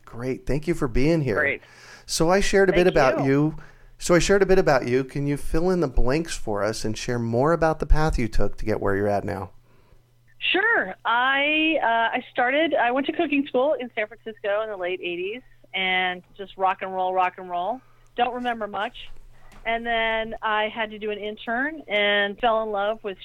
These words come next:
Speaker 2: Chez Panisse and the whole concept over there. So I ran over there and tried to get an internship there. And they said, "Go away, little kid.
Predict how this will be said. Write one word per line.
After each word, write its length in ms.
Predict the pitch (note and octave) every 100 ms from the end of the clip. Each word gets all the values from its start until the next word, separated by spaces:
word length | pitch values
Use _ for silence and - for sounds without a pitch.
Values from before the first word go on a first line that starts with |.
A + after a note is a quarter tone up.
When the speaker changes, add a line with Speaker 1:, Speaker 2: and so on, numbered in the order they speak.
| -
Speaker 2:
Chez 120 | G#3
Panisse 380 | G#3 G3+ G#3+ B3
and 100 | G3+
the 60 | F#3
whole 140 | G3
concept 520 | - F#3+ G3 G3+ F#3+
over 220 | F#3+ F3+ F3
there. 260 | F3+ A3 G#3+
So 60 |
I 60 | F3+
ran 260 | F3 F#3 F#3
over 180 | F3+
there 320 | F3+ F3+ F#3+ G#3
and 180 | F3 E3+ _ -
tried 160 | G#3 G3
to 80 | G3
get 120 | F#3+
an 60 | E3
internship 580 | F#3+ - F#3+ - F#3+ -
there. 260 | F3 F3+ G3+
And 100 | F#3
they 160 | F3 -
said, 220 | F#3 E3+
"Go 200 | F#3 F3+
away, 440 | F3+ F3 F3+ G3+ - - - -
little 280 | G#3 G#3+ G3+ -
kid. 360 | - A#3 A3+